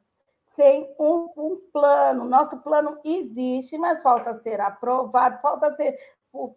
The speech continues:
a, aprovado pela prefeitura, o prefeito falta assinar, entendeu? Então, por não ter um plano,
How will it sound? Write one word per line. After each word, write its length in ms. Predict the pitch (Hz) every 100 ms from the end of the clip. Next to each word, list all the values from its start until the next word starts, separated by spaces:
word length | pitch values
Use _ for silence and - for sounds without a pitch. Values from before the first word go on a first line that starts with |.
| -
a, 480 | 311 311 349 269
aprovado 520 | 262 262 269 269 269 269
pela 200 | 285 285
prefeitura, 800 | 277 269 277 277 - 277 269 247
o 60 |
prefeito 600 | 247 285 277 294 277 - -
falta 280 | 208 196 196
assinar, 400 | _ 180 180 _ _ _ _ _ _ -
entendeu? 600 | 185 190 180 226 254 254 _ _
Então, 320 | 247 226 320 320
por 240 | 349 381
não 300 | 370 339 -
ter 240 | 285 262
um 180 | 285 320
plano, 880 | - - 262 285 294 254 196 190 170